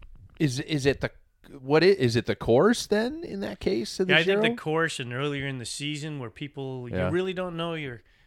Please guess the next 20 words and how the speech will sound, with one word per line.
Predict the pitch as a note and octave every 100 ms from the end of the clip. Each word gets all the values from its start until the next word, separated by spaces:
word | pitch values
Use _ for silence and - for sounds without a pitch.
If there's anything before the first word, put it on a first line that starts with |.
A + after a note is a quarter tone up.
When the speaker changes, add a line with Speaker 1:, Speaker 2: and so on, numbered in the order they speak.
| -
Speaker 2:
you | C3+
know, | C3+
you | B2+ C3+
don't, | D3+ C#3 -
you | D3
can | D#3+ B2
try | - C3
and, | A2+ - _ _ _ -
like, | A2 -
focus | - C#3+ B2+ A#2+
on | A2+
the | G2+
Tour, | - C#3 B2+ G#2
and | G#2+
it's | B2 - - _ _
halfway | D3 - C3
through | - A#2+
the | G2+
year. | G#2+ C3 G#2+
You've, | F#2+ A2+ -